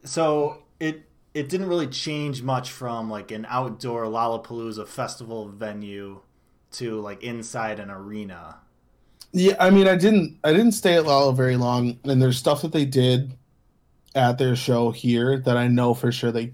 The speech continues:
Speaker 2: they couldn't and did not do at
Speaker 1: Yeah.
Speaker 2: Lollapalooza. Like, they had, they had three dudes in a,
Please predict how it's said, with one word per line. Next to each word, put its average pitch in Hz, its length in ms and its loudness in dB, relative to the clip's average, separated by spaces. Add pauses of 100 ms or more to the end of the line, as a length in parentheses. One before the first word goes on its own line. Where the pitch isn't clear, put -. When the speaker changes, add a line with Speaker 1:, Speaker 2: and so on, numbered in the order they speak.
(200)
Speaker 2:
they 123 140 0
couldn't 117 400 -4
and 117 160 -4
did 117 140 -4
not 117 240 -6
do 123 300 -4 (320)
at 139 80 -10
Speaker 1:
Yeah. 123 140 2
Speaker 2:
Lollapalooza. 120 720 -4 (1000)
Like, 131 140 6
they 147 100 6
had, 143 340 4
they 131 140 6
had 147 260 4 (240)
three 151 220 4
dudes 139 400 2
in 139 180 -2
a, 127 260 2